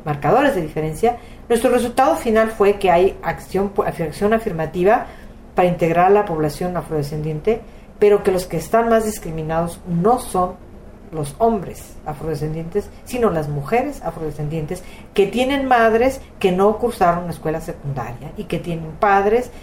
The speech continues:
que tienen poblaciones po-, que no tienen profesión o son desempleados o tienen, es decir, que el cruzamiento está dando sexo, clase, eh, social, cuestión racial, cuestión de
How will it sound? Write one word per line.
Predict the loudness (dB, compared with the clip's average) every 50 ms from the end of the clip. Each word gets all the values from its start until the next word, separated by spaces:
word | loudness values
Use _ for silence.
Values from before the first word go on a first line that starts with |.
| -18 -16 -12
que | -10 -8
tienen | -6 -4 -4 -4 -4 -4
poblaciones | -4 -4 -2 -2 -4 -4 -4 -4 -4 -4 -6 -8 -8 -8
po-, | -8 -8 -6 -6
que | -4 -4
no | -4 -2
tienen | -2 -4 -4 -4 -4
profesión | -6 -6 -6 -6 0 2 4 4 6 4 2
o | 0
son | -4 -6 -6
desempleados | -6 -4 -4 -4 -2 0 2 4 4 4 4
o | 2
tienen, | -2 -6 -8 -8 -8 -6 -6 -6 -6
es | 0 0
decir, | 0 2 4 4 2 2 2 -2 -10 -14 -16 -18 -20 -18 -18 -18 -16 -6 -2
que | -2 0
el | 0
cruzamiento | -2 -2 0 0 2 2 4 4 2 2 0 -2
está | 0 2 4 4
dando | 4 4 2 2 2 0 -2 -2 -6 -14
sexo, | -16 -10 0 2 2 2 2 0 -6 -4 -2 0 0 0 0 -4 -10 -18 -20 -20 -20 -20 -20 -6 0
clase, | 2 4 4 4 2 0 -2 -2 0 0 0 0 0 -2 -4 -6
eh, | -6 -4 -2 -2 -4 -4
social, | -4 -4 -4 -4 0 2 4 4 6 6 4 2 0 -2 -8 -12 -18 -20 -20 -18 -18 -18 -10 -8
cuestión | -6 -6 -4 0 0 0 0 0 -2 -2
racial, | 2 2 2 2 2 2 4 4 6 6 4 4 4 4 2 0 -2 -6 -12 -18 -20 -20 -20 -20 -20 -20 -12 -4
cuestión | -4 -4 -4 -2 0 0 0 0 2 2
de | 2 2 4 2